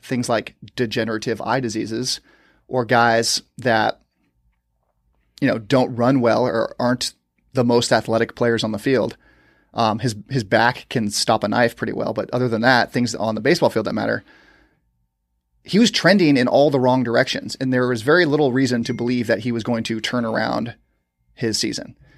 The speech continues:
He looks like the old Tommy Pham now, the guy that would hit two sixty, two seventy, two eighty,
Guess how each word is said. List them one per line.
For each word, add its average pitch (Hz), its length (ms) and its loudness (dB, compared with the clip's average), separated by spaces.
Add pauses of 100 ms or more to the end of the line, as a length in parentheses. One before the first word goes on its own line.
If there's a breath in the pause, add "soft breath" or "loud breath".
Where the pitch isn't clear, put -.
(260 soft breath)
He 233 180 2
looks 226 200 2
like 208 120 0
the 185 80 2
old 185 140 2
Tommy 180 180 2
Pham 185 220 -2
now, - 300 -4
the 131 100 -2
guy 135 300 4
that 127 320 0 (280)
would 135 140 2
hit 135 200 0
two 135 160 -2
sixty, 135 360 -4
two 127 160 -6
seventy, 120 340 -2
two 113 180 -6
eighty, 147 380 0